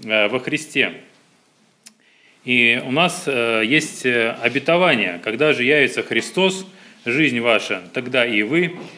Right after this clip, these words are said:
явитесь с Ним во славе». То есть сегодня мы претерпеваем какие-то испытания,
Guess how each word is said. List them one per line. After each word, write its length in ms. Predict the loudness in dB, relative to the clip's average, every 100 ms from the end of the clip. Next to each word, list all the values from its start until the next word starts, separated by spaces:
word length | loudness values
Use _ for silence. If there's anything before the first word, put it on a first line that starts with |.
| -18 -2
явитесь 680 | 2 2 2 -2 -8 -12 -16
с 160 | -8
Ним 200 | -4 -2
во 120 | 0 0
славе». 440 | 0 0 0 -4 -14 -20 -20 -20 -20 -20 -6
То 40 |
есть 120 | -4
сегодня 280 | 0 0 0
мы 120 | 0
претерпеваем 600 | -2 0 2 4 2 2 0
какие-то 640 | 0 0 0 2 0 -2 -14 -20 -14
испытания, 840 | -10 -4 -2 2 2 4 2